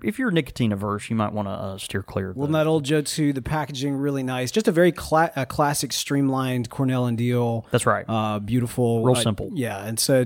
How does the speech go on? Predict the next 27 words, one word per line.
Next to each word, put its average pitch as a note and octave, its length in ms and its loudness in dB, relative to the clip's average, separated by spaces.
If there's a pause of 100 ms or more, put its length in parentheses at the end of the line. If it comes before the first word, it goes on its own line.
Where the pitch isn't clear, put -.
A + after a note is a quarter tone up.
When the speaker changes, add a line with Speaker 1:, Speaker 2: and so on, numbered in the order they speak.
(120)
Speaker 2:
l-, D3 220 0
really, E3 340 4
uh, C#3+ 260 2 (380)
you D3 80 -4
know, D#3 60 2
you, D#3 80 2
you D3 180 -6
could C3+ 140 -6
blink A3 240 2
and E3+ 80 -2
you D3+ 60 0
miss G3+ 240 2
it, - 200 0
miss E3 220 0
it D#3+ 60 -4
in B2+ 60 -10
the B2+ 40 -6
lineup, C3 460 0
but A#2 100 -10
make C#3 140 0
sure - 140 -2
you - 20 -2
Speaker 1:
That's A#2+ 140 2
Speaker 2:
don't. A#2 60 0
Speaker 1:
right. G2+ 180 -2 (180)
That's A#2 200 -4
right. G#2 180 -8